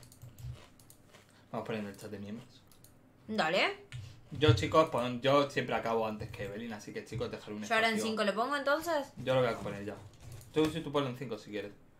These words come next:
Speaker 1: O en
Speaker 2: Ojo.
Speaker 1: diez, como tú quieras.
Speaker 2: Bueno.
Speaker 1: Chicos, acabo de poner mi chat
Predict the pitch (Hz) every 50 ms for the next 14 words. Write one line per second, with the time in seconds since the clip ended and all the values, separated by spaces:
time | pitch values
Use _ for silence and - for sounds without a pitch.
0 | - - 240 - 104 208 202 - 160 131 101 - - - - - - - - -
1 | 101 117 120 107 117 - - - - - - - - - - - - - - -
2 | - - - - - - - - - - - - - - - - - - _ -
3 | - _ - - - - - 175 208 214 214 202 196 185 175 170 170 170 - -
4 | - - - - - 147 151 156 139 127 - - - 120 123 - 139 143 143 139
5 | 135 139 135 135 123 127 127 127 120 - - - - 135 127 117